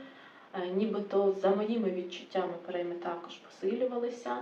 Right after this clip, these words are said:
Я напівдрімала, напів розслаблялася, просто лежала, відчувала, дихала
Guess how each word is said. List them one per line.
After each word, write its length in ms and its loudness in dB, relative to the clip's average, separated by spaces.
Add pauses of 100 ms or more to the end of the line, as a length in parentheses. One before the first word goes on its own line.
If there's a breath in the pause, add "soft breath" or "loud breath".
(100)
Я 420 2
напівдрімала, 920 2
напів 440 -2 (260)
розслаблялася, 840 0
просто 400 -4
лежала, 720 2 (180)
відчувала, 500 -2 (120)
дихала 440 0